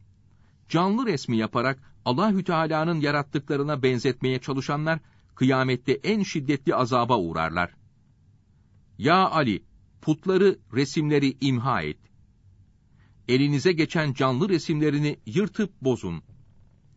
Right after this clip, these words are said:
Zaruretsiz canlı resmi yapanların yeri cehennemdir. Ahirette yapılan resimlere can verilecek,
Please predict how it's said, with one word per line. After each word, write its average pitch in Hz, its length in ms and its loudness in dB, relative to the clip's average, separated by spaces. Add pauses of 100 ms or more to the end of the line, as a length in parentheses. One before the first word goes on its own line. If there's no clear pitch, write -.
(520)
Zaruretsiz 220 920 -2
canlı 170 380 0
resmi 143 320 -2
yapanların 143 680 -2
yeri 156 320 0
cehennemdir. 113 680 -2 (760)
Ahirette 113 560 0
yapılan 151 480 -2
resimlere 131 540 0
can 139 280 0
verilecek, 160 460 -2